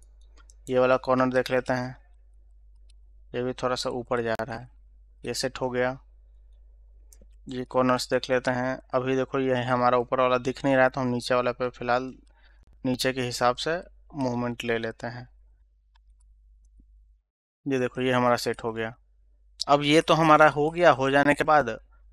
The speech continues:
देखो इधर मेरा सेट है, लेकिन बीच में अभी प्रॉब्लम कर रहा है, तो वापस अब आते हैं ग्रिड रैप पे। यहाँ पे हम लोग ये वाला पू-, पूरा पॉइंट सेलेक्ट करते हैं, क्यू प्रेस करके हाइड करता हूँ मैं, थोड़ा सा ऊपर जाना चाहिए,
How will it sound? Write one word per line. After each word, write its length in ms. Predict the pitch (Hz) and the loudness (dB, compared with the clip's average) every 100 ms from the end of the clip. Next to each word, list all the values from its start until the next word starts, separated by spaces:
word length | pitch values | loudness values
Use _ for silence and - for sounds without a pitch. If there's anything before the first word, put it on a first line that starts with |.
| - | -4
देखो 200 | 143 143 | 0 2
इधर 200 | 139 170 | 4 4
मेरा 180 | 165 | 6
सेट 280 | 156 160 156 | 6 4 2
है, 60 | 165 | 2
लेकिन 260 | 160 160 | 2 2
बीच 220 | 139 135 147 | 0 -2 2
में 80 | 139 | 2
अभी 180 | 127 131 | 2 -4
प्रॉब्लम 580 | - - - 123 127 | -8 -12 0 2 2
कर 120 | 123 123 | 0 0
रहा 80 | |
है, 40 | 123 | 0
तो 120 | 127 | 2
वापस 360 | 120 117 131 131 | 0 0 0 0
अब 100 | 120 | 2
आते 280 | 117 113 | 2 0
हैं 60 | 117 | -6
ग्रिड 240 | 117 131 | -8 2
रैप 140 | 147 143 - | 4 4 -2
पे। 60 | 180 - - - _ _ _ _ - - - - - - | -16 -16 -20 -20 _ _ _ _ -20 -20 -20 -20 -14 -2
यहाँ 180 | 135 139 | 2 4
पे 100 | 139 | 4
हम 160 | 131 123 | 2 0
लोग 200 | 117 113 | -2 -2
ये 160 | 120 | 2
वाला 240 | 131 135 139 | 4 4 2
पू-, 240 | - 131 - | -4 -14 -8
पूरा 200 | 131 131 | -2 0
पॉइंट 240 | 131 131 | 2 2
सेलेक्ट 300 | - 131 135 | 0 0 0
करते 260 | 139 135 139 | -2 -2 -2
हैं, 240 | 139 143 - - _ _ _ - - - - | -2 -6 -12 -20 _ _ _ -20 -20 -20 -14
क्यू 140 | - 135 | -4 -4
प्रेस 260 | 131 135 | -2 -4
करके 240 | - 131 123 | -2 -2 0
हाइड 240 | 117 123 | 0 0
करता 260 | - 139 147 | 0 0 2
हूँ 80 | 139 | 2
मैं, 180 | 151 151 - _ _ _ | 0 -4 -14 _ _ _
थोड़ा 180 | 156 151 | -4 -2
सा 140 | 143 120 | -2 -4
ऊपर 220 | 113 127 | -4 0
जाना 300 | 127 127 135 | 2 2 0
चाहिए, 340 | 139 135 151 | -2 -4 -6